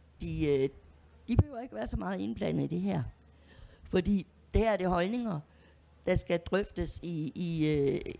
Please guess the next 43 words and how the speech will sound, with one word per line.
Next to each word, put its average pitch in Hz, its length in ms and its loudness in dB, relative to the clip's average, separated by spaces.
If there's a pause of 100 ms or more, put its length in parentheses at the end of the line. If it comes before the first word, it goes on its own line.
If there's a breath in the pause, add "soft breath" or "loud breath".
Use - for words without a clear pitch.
(140)
i, 170 240 -4
i 165 100 0
de 156 140 -2
forskellige 170 720 2
fora. 165 520 0 (420 soft breath)
Altså 160 260 2
holdninger 175 600 -2
og 156 140 -2
meninger 170 480 -2
om, - 400 -4 (460 loud breath)
hvordan 170 400 2
kan 180 180 0
vi 160 60 -6
gøre 165 400 0
det 151 120 -2
her. 135 200 -2
Selvfølgelig 202 440 -2
skal 156 200 0 (100)
Christiansborg 147 680 0
mene, 180 280 0
at 165 120 -4
det 202 120 -2
er 208 40 -4
nødvendigt. 151 460 0 (500 loud breath)
Og - 160 0
det - 80 6
kan 214 140 -2
de, 190 100 -4 (100)
det 226 120 2
kan 214 120 -4 (180)
de 185 40 -4
jo 165 160 0
godt 175 220 0
komme, 151 220 -2
og 151 40 -2
der 190 80 -2
kan 220 140 -2
man 196 120 -2
jo 165 80 2
bruge 196 420 0 (460 soft breath)
nogle 180 320 0
af 180 60 0
dem 170 360 0